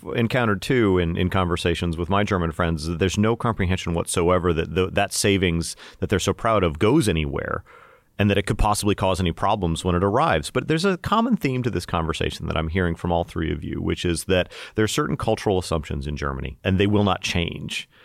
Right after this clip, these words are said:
But we can look at an example of another country, Japan, where the barriers to growth were cultural, um, and they've been making some shifts. They are more open to the possibility of, uh, of, of immigration and labor.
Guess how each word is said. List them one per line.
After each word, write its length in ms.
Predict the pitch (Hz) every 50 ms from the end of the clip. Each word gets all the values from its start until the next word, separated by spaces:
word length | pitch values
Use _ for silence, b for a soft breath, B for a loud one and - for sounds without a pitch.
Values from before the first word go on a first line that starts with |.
| b b b b b -
But 120 | 131 135
we 80 | 131 160
can 200 | - - 165 147
look 280 | 143 151 185 208 -
at 80 | 220 175
an 240 | 147 127 123 117 113
example 440 | 113 110 104 117 110 113 107 117 110
of 100 | 95 98
another 280 | 92 90 87 87 90
country, 400 | - - 113 110 107 - - 82
Japan, 680 | 80 - - - - - - 170 165 98 - - 85 87 87
where 520 | - - 98 101 98 95 95 95 95 98 98
the 160 | 87 85 101
barriers 560 | 90 80 104 98 110 123 139 139 139 135 -
to 100 | - 123
growth 720 | 113 - 101 117 143 151 120 90 95 98 - - - -
were 360 | - 95 95 107 110 117 120
cultural, 840 | - - - - 170 208 240 - - - - - - - - - - -
um, 300 | - 104 104 104 104 -
and 140 | - 113 117
they've 180 | 127 139 139
been 220 | 147 170 175 180 165
making 320 | 151 156 165 - 202 196
some 220 | 175 - 190 180 165
shifts. 360 | - - 202 - - - -
They 120 | - 101
are 100 | 92 87
more 400 | 90 90 90 95 113 160 185 160
open 320 | 123 113 - 123 117 135 - B B B B B -
to 80 | -
the 80 | 92 -
possibility 840 | - - 101 98 98 - - 101 90 95 95 98 104 98 101 95 90
of, 460 | 90 90 87 90 90 90 87 - -
uh, 280 | - 101 92 90 90 -
of, 220 | 82 98 92 85 -
of 180 | 101 95 90
immigration 720 | - 98 95 107 95 92 82 80 - - 123 151 185 -
and 160 | - 92 98
labor. 440 | 87 82 76 76 71 90 120 165 185